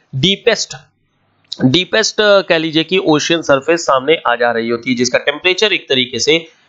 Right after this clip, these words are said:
uniform temperature हमें देखने को मिलता है। इस तरीके से three layer बन जाती है और इसी को हम लोग बोलते हैं vertical distribution of the ocean। समझ में आ गया क्या चीज है, कैसे हुआ है, क्या हुआ है?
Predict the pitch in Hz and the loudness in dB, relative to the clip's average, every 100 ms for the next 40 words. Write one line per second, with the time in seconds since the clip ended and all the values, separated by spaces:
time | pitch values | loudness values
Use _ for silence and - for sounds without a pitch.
0 | - 127 165 175 170 185 196 - 131 135 | -10 0 2 2 2 0 0 -2 -2 0
1 | 127 143 127 131 120 113 139 143 151 117 | 0 0 0 0 -2 -2 0 2 0 0
2 | 104 98 101 95 - _ _ _ - - | -2 -4 -4 -8 -18 _ _ _ -20 -20
3 | _ 160 156 156 156 190 180 156 175 165 | _ -2 0 -2 -2 -4 -4 -2 0 2
4 | 160 143 139 135 - 151 127 151 143 135 | 2 0 0 -2 0 -2 -2 -2 -2 0
5 | 123 120 139 131 151 175 202 202 175 131 | 0 0 2 0 2 0 0 -2 0 -2
6 | - 123 117 131 120 110 104 101 107 104 | -4 -2 0 0 -2 0 0 0 -4 -2
7 | 127 139 135 127 135 135 135 127 135 135 | 0 0 -2 -4 -2 0 -2 -2 -2 -2
8 | 135 120 131 131 131 127 131 127 123 127 | 0 -2 0 0 2 2 0 -2 0 -2
9 | 120 | -2